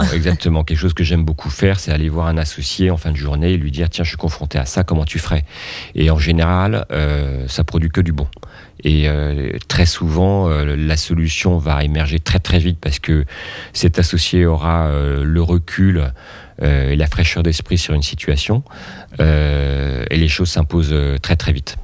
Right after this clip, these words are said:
Speaker 1: D'accord.
Speaker 2: Et c'est ça qui est, qui est très intéressant, finalement.
Speaker 1: Euh, quel est le livre, euh, ou le film, on va dire une œuvre qui t'a le plus marqué et qui t'a, qui a notamment, euh, pu te faire évoluer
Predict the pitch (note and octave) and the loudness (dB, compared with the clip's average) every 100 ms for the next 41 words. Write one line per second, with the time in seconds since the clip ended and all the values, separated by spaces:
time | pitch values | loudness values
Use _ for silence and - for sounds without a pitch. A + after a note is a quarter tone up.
0 | - G3+ F#3+ F3+ D#3+ - - D2+ - E2 | -6 -4 -4 -4 -6 -10 -2 0 2 0
1 | D2 C#2+ B1+ B1+ - - - - D#2+ - | 2 0 0 -8 -16 -20 -16 -4 -2 2
2 | D#2+ D2+ D2 D2 C2+ - C2+ C2+ C2+ - | 2 2 -2 -2 -4 -4 -4 -2 -4 -10
3 | - G3+ F#3 F3+ F3 F3+ F3 F3+ A#3+ A#3 | -2 2 2 2 2 2 0 0 0 0
4 | G#3 D#3 E3+ G#3+ A3 F#3+ E3+ D#3+ E3 D#3+ | 0 0 0 0 0 -2 -2 -2 -2 -4
5 | E3 D#3+ D3+ D3+ - G#3 G3 F#3 D#3 D3+ | -2 -2 -4 -6 -2 0 2 0 0 0
6 | D3 E3 D#3+ F3 F#3+ F#3 - - D#3 D#3 | 0 2 2 2 0 -2 -6 -2 -2 -2
7 | - G#3 - F3+ - G#3 G#3+ - - D#3+ | -2 -2 0 0 0 -2 -2 -4 -4 0
8 | D#3 D3+ - - - - - - - E3+ | 0 0 -6 -12 -14 -14 -14 -8 0 2
9 | E3 F#3 F#3+ F3+ F#3+ F3+ E3 - G3 F3 | 4 2 0 0 0 0 -2 -4 -4 -2
10 | G3+ F3+ E3+ F3 E3 F#3+ | 0 0 0 -2 0 -2